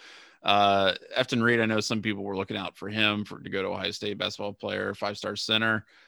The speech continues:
top thirty in the nation. He ended up going to L S U. And of course, people already got the bag. I don't know. Who knows? Whatever. You know, it's not, <laughs> it's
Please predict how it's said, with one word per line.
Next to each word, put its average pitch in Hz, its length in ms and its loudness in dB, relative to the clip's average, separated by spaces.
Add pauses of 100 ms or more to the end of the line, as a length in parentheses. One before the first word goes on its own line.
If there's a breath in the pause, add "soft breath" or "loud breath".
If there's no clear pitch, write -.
(120)
top - 240 -6
thirty 104 460 2
in 92 100 -2
the 92 60 -6
nation. 107 640 -2
He 110 140 -2
ended 104 140 -2
up 95 80 -8
going 98 200 -4
to - 100 -6
L 101 200 2
S - 200 -6
U. 123 460 6
And 101 160 -2
of 95 120 -12
course, 85 260 -10
people 87 200 -12
already 90 240 -4
got 98 240 0
the 101 80 -8
bag. 113 400 4
I 110 140 2
don't 98 160 2
know. 95 380 -2
Who 127 100 -2
knows? 95 340 -2
Whatever. 92 580 -2
You 127 100 -6
know, 110 120 -2
it's 117 180 -6
not, 127 280 2
<laughs> - 200 -10
it's 165 100 -2